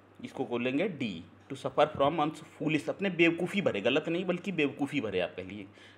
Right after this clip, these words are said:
आचरण का, ठीक। अगला है दो सौ पच्चीस, to play possum, Possum खेलना,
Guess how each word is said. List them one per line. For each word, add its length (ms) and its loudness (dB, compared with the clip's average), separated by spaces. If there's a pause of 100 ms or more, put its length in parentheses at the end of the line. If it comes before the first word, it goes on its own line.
(140)
आचरण 300 2
का, 140 -8
ठीक। 300 -8 (500)
अगला 160 0
है 120 -2
दो 100 2
सौ 140 0
पच्चीस, 420 -4
to 80 -4
play 260 2 (100)
possum, 340 2
Possum 300 2
खेलना, 480 0